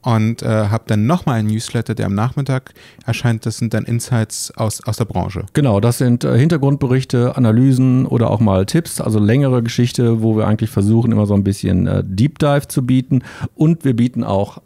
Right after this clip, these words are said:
Speaker 2: einen Podcast
Speaker 1: Ein
Speaker 2: in
Speaker 1: sehr, sehr
Speaker 2: regelmäßigen Abständen.
Speaker 1: einen sehr, sehr guten Podcast sogar. Ähm, und, äh,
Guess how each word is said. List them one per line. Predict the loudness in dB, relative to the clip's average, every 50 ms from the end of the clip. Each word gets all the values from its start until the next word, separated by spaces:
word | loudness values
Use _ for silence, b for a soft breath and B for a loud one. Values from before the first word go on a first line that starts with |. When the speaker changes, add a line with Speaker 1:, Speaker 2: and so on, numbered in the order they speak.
| -18 -8 -2
Speaker 2:
einen | 0 2 2
Podcast | 2 0 -2 -2 -2 -6 -6 -6 -8 -16 -20 -20 -14 -6
Speaker 1:
Ein | -4 0
Speaker 2:
in | 2
Speaker 1:
sehr, | 2 4
sehr | 4 4
Speaker 2:
regelmäßigen | 4 4 2 2 2 0 0 -2
Abständen. | -2 -4 -6 -8 -6 -4 -2
Speaker 1:
einen | -2 0
sehr, | 0 0
sehr | 0 0 -2
guten | -2 -2 -4 -2 -4 -6
Podcast | -4 -4 -6 -6 -6 -4 -6 -6 -6 -8
sogar. | -12 -8 -6 -4 -4 -4 -6 B B B B B B B B -2
Ähm, | 0 2 2 4 4 2 0 0 _ -2
und, | 0 0 2 2 2 2 0 -2 -2
äh, | -2 0 0 2 2 2 0 0 -2 -4